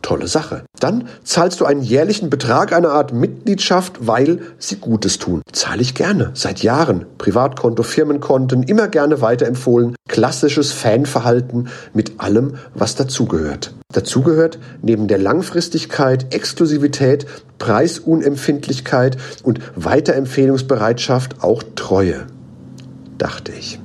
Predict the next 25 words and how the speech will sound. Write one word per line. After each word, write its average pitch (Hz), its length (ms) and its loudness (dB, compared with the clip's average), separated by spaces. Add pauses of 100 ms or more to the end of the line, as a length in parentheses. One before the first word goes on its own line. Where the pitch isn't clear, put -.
(680)
Als 147 200 0
die 135 120 -6
G 135 180 4
L 123 120 2
S 214 320 -2
es 127 140 -2
nicht 123 200 0
schaffte, - 540 -2
einem 143 240 2
unserer 123 340 2
Mitarbeiter 147 680 2
in 123 100 0
angemessener 139 640 2
Zeit 131 380 0
eine 110 180 2
Kreditkarte 104 680 -2
zu 101 160 -8
geben, 101 340 2 (300)
dann 185 300 0 (180)
eine 139 220 4
Serie 190 500 2
von 160 220 0
Kommunikationsabsonderlichkeiten 160 2000 0
hinterher 131 480 0
schickte, 160 500 0